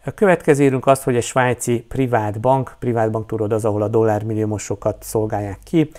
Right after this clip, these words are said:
a saját részvényét, ö, tokenizálva bocsátja ki, és a Taurus kriptocéget, ö, bízza meg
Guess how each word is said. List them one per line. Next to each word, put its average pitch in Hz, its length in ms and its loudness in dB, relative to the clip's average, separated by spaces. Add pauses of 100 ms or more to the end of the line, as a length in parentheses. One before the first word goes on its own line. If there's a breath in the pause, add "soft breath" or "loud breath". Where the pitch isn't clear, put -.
(340 loud breath)
a - 80 -14
saját 156 380 0
részvényét, 120 880 -2 (300 soft breath)
ö, 117 100 0
tokenizálva 107 1000 -2 (200)
bocsátja 117 520 -4
ki, 151 320 -2 (180)
és - 160 -4
a 107 100 -8
Taurus 107 420 -2
kriptocéget, 107 840 -6
ö, 104 200 -4
bízza 104 360 -6
meg 101 280 -8